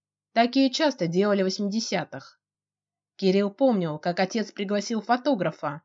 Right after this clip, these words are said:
чтобы запечатлеть всю семью на память. Сколько ему самому тогда было лет? Пять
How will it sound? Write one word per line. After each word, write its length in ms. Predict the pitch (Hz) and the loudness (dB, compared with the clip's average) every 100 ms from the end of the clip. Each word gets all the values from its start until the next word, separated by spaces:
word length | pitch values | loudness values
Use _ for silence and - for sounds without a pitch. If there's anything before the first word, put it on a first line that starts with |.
| _ | _
чтобы 360 | - - 175 175 | -8 -4 -2 -2
запечатлеть 600 | 180 190 202 196 247 247 | -2 -4 -6 -2 -4 -2
всю 100 | 220 | -6
семью 340 | 233 226 202 | -2 0 0
на 140 | 180 208 | 0 0
память. 600 | 240 170 139 143 - - _ _ _ _ _ _ | 0 -2 -4 -12 -20 -20 _ _ _ _ _ _
Сколько 460 | - - 294 285 294 | -20 -2 2 2 4
ему 260 | 277 277 | 6 4
самому 420 | 277 277 285 277 208 | 2 2 4 2 0
тогда 300 | 170 170 175 | -2 0 0
было 220 | 190 202 | 2 2
лет? 300 | 214 147 - _ _ _ _ | 2 0 -4 _ _ _ _
Пять 500 | - 165 226 - - | 0 2 2 -4 -20